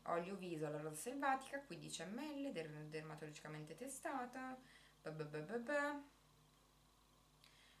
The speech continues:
Non di-, non parla di caratteristiche.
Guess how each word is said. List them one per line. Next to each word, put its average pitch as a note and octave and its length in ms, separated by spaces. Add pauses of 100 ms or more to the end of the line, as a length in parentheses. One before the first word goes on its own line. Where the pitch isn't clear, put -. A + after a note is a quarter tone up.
Non A3 220
di-, F3+ 200
non G3+ 180
parla E3+ 300
di E3 100
caratteristiche. D#3 1160